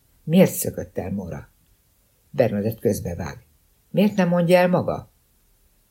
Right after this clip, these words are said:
A válasz a zavarba ejt. Lynn Bernadette vállára teszi a kezét.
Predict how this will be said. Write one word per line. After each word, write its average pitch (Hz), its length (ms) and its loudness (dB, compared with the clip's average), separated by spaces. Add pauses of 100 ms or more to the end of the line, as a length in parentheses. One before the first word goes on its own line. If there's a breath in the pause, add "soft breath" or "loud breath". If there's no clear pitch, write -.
(140)
A 117 140 -4
válasz 143 320 0
a 143 40 -4
zavarba 90 560 -2
ejt. 85 320 -12 (580)
Lynn 151 280 2
Bernadette 127 540 4
vállára 107 400 2
teszi 95 300 -4
a 92 80 -6
kezét. - 520 -8